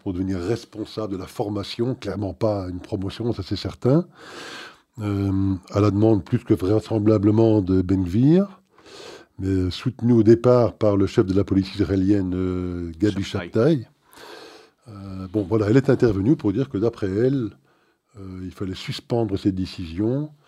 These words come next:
Speaker 1: en attendant une enquête pour vérifier si elle avait été, euh, réalisée et prise dans les règles de la loi.
Speaker 2: Mhm.
Speaker 1: Donc, euh, c'est surprenant quand même, encore une fois, euh, on pensait, nous, que c'était le gouvernement quand même qui pouvait décider, euh,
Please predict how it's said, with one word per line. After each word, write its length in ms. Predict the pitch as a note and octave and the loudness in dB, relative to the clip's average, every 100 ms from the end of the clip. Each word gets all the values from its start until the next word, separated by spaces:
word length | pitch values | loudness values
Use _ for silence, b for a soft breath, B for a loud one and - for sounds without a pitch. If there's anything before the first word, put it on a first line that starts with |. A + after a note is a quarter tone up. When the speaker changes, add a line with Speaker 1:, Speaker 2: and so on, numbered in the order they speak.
| b b b b | b b b b
Speaker 1:
en 80 | G2 | -8
attendant 400 | G2 G2 F#2+ A2 | -8 -4 0 2
une 180 | G#2 G2+ | 2 2
enquête 440 | G2+ - G2 A#2 | -2 -2 0 0
pour 120 | - F#2 | 0 -2
vérifier 560 | F#2+ F#2 - F#2+ G#2 | -2 -2 -6 0 0
si 200 | G#2+ - | 0 -4
elle 100 | F#2+ | -4
avait 140 | F2+ F2+ | -4 -6
été, 340 | - F#2 G2 - G2+ | -6 -6 -8 -12 -12
euh, 120 | F#2 | -6
réalisée 460 | G2 G2+ F#2 A2 | -2 -2 -2 -2
et 60 | G#2+ | -4
prise 440 | - A#2 A#2+ G#2+ | -4 -4 -2 -4
dans 300 | F#2 F#2+ G#2 | -4 -2 -2
les 240 | G2 G2 F#2 | -2 -2 0
règles 680 | F2+ C#3 C3 G#2+ A2+ C3 C3+ - | 4 4 4 2 4 4 2 0
de 40 | A#2 | 2
la 120 | A2 | 4
loi. 360 | G2+ F#2 E2+ - - | 4 2 0 -6 -16
Speaker 2:
Mhm. 60 | - E2+ _ B B B B B B - | -16 -18 _ B B B B B B -10
Speaker 1:
Donc, 360 | G2+ G2+ - G2+ | -8 -8 -4 0
euh, 540 | G2 G2 G2 F#2+ F2+ | 2 4 4 2 0
c'est 140 | - | 0
surprenant 460 | A2+ G2 - F#2 A2+ | -2 -4 -8 -4 -2
quand 140 | - | 0
même, 100 | A2 | 0
encore 200 | G2 F#2+ | -2 -6
une 60 | F2 | -8
fois, 260 | - G#2 B2 | -8 -10 -8
euh, 160 | F2+ | -10
on 140 | F2 E2+ | -12 -14
pensait, 400 | F#2+ G2 - F#2 | -12 -8 -4 -4
nous, 140 | A#2 | -4
que 200 | - G2 | -6 -8
c'était 240 | F#2+ F#2 | -8 -10
le 40 | F#2 | -6
gouvernement 460 | G2 G2 F2+ F#2+ | -4 -4 -6 -8
quand 140 | A#2 F#2 | -6 -4
même 180 | G2+ G#2+ | -4 -8
qui 160 | G2 | -14
pouvait 300 | - G2 G2+ | -10 -2 -2
décider, 580 | G2 A2 G#2+ F#2 G#2+ B2 | -2 -4 -6 2 2 2
euh, 180 | G2 | -2